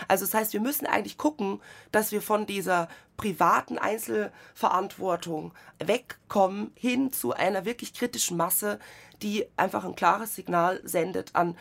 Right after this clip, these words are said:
Politik und Wirtschaft, zu sagen, "Stopp, wir wollen das so nicht." Und mehr als, ähm, sich im Kleinen, äh, dafür einzusetzen, ne, kann man nicht, äh, dann auch nicht mehr machen. Es müssen große Räder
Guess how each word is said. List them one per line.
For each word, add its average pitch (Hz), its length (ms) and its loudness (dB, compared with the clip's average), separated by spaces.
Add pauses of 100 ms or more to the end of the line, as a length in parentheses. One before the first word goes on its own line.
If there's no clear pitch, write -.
(160)
Politik 208 460 -2
und 196 160 -2
Wirtschaft, 190 420 -4
zu - 80 -12
sagen, 175 360 0 (140)
"Stopp, - 540 2 (260)
wir 170 140 0
wollen 196 300 6
das 196 340 0 (120)
so 185 340 2 (100)
nicht." 202 400 -4 (220)
Und 185 180 -2
mehr 180 320 4
als, 180 380 0
ähm, 170 260 -4 (220)
sich - 300 -6
im 175 220 -2 (120)
Kleinen, 196 500 4
äh, 165 200 -2
dafür - 260 -2
einzusetzen, 220 640 -2
ne, 220 160 -2 (220)
kann 208 180 4
man 214 120 0
nicht, - 280 -10
äh, 180 180 -2
dann 180 180 2
auch 208 180 4
nicht 214 160 -10
mehr 190 100 0
machen. 202 240 2
Es 175 120 -6
müssen 220 260 -2
große 226 480 0
Räder 170 420 2